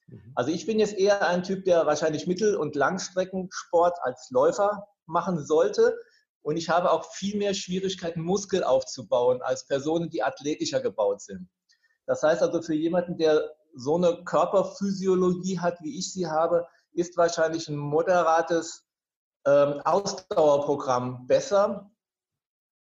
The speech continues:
Speaker 2: Aber nicht ignorieren, dass ich natürlich trotzdem an meinem Muskelaufbau was tun sollte. Jemand,
Speaker 1: Mehr
Speaker 2: der jetzt
Speaker 1: Platz
Speaker 2: wieder
Speaker 1: schaffen
Speaker 2: athletischer
Speaker 1: für
Speaker 2: ist,
Speaker 1: mehr Mitochondrien.
Speaker 2: Ja, also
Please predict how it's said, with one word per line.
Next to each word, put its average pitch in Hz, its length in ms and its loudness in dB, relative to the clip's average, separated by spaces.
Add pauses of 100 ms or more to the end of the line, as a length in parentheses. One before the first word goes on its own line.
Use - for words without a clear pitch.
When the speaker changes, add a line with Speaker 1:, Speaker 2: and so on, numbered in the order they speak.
Speaker 2:
Aber 175 540 4
nicht 208 260 -2
ignorieren, 190 560 2
dass 175 160 4
ich 170 100 -2
natürlich 165 320 -2
trotzdem 165 320 0
an 156 80 -2
meinem 151 220 0
Muskelaufbau 131 600 0
was 127 180 0
tun 127 220 -10
sollte. 98 400 -4 (420)
Jemand, 135 220 2
Speaker 1:
Mehr 127 80 4
Speaker 2:
der - 100 0
jetzt 135 80 2
Speaker 1:
Platz 151 140 4
Speaker 2:
wieder 165 160 4
Speaker 1:
schaffen 151 320 2
Speaker 2:
athletischer 202 320 0
Speaker 1:
für - 80 4
Speaker 2:
ist, 120 120 2
Speaker 1:
mehr 117 200 2
Mitochondrien. 123 1000 -2 (480)
Speaker 2:
Ja, 139 100 4
also 165 140 2